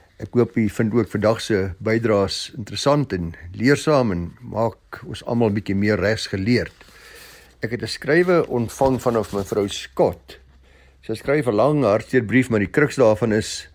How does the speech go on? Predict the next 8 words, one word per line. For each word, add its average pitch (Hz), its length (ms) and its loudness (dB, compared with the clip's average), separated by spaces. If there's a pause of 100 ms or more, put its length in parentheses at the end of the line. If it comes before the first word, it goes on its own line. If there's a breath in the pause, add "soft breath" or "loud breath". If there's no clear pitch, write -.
(560 soft breath)
dis 113 140 -2
ongelukkig 131 420 2
gedateer 131 500 4
reeds 123 460 2
ongeveer 123 480 -2
vier 147 240 2
weke 127 280 2
gelede 123 440 4